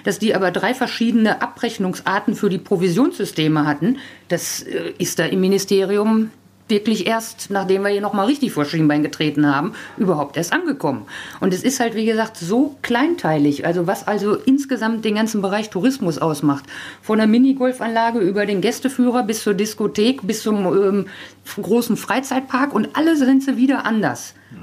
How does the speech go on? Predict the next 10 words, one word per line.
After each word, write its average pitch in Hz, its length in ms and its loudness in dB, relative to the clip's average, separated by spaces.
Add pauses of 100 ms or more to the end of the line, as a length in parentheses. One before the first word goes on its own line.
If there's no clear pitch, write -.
Und 202 140 2
dementsprechend 220 540 0
gibt - 160 -4
es - 120 -2
da 202 100 0
nicht 220 220 0
die 202 60 -2
schnellen, 220 400 0
einfachen 202 440 -2
Konzepte, 202 560 0